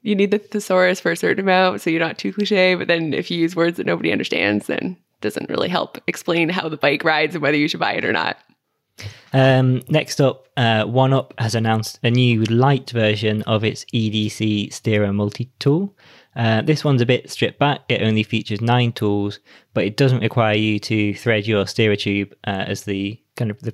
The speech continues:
Speaker 2: the regular one does. Um, it's good to see some out-of-the-box thinking here. Um, I've not seen this system before where you kind of knock down your star nut and then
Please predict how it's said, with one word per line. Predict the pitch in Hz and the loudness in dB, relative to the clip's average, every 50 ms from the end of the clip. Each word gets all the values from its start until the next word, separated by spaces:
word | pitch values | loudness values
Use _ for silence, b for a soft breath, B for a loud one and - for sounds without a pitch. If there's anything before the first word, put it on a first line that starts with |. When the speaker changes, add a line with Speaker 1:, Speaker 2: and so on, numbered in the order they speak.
| - - | -12 -8
Speaker 2:
the | - 113 104 | -6 -4 0
regular | 101 104 98 - 117 117 120 | 0 0 0 0 0 2 2
one | 131 135 | 2 2
does. | 139 160 170 180 - - b b b b b b b b b b b b - | 2 2 0 0 -2 -10 b b b b b b b b b b b b -4
Um, | 110 110 110 107 104 104 | -2 0 2 2 2 0
it's | 110 - - | -2 0 0
good | 165 151 - | 0 0 0
to | 139 127 | -2 -2
see | - 135 127 120 113 110 110 - - _ _ b b b b b b b | 0 2 2 4 4 2 0 -2 -6 _ _ b b b b b b b
some | - 123 123 | -2 0 2
out-of-the-box | 113 120 123 - 120 113 107 120 - - - - | 2 2 2 2 0 2 2 0 -2 -2 -4 -2
thinking | 139 135 127 - 143 135 | 0 0 0 0 0 2
here. | 127 143 143 143 143 135 - - | 4 4 4 2 0 -2 -4 -4
Um, | - 113 104 104 104 104 101 101 98 98 - b b b b b b b b b b b - | -2 0 2 2 2 2 2 2 0 -2 -4 b b b b b b b b b b b -4
I've | 117 117 110 113 | -2 0 0 0
not | 117 98 - | -2 -2 0
seen | - 120 110 107 | 0 2 2 2
this | 104 98 - | 0 -2 -2
system | - 113 104 - 113 107 | -4 -6 -4 -4 -4 -6
before | 101 98 - 107 107 104 | -4 -2 0 2 2 4
where | 104 101 | 2 2
you | 98 | 0
kind | - 113 107 101 | 0 -2 -2 -2
of | 101 | 0
knock | 107 107 110 - - - | -2 -2 -2 -4 -4 -2
down | 123 110 110 110 107 | -2 0 2 2 2
your | 107 107 104 98 | 2 0 0 -2
star | - - - - 110 107 107 | -6 -6 -2 0 2 2 2
nut | 107 104 98 98 | 2 0 -2 -6
and | 101 101 | -10 -10
then | 95 95 98 | -10 -10 -12